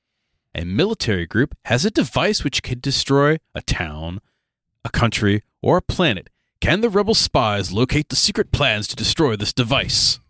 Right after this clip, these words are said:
Yeah, and if you guys don't think that Star Wars isn't a dystopia,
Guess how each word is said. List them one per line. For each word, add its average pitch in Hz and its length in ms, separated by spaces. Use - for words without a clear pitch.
Yeah, 117 200
and 120 120
if 110 100
you 151 80
guys 202 260
don't 180 200
think 180 220
that 110 140
Star 160 380
Wars 107 440
isn't 131 260
a 131 40
dystopia, 127 640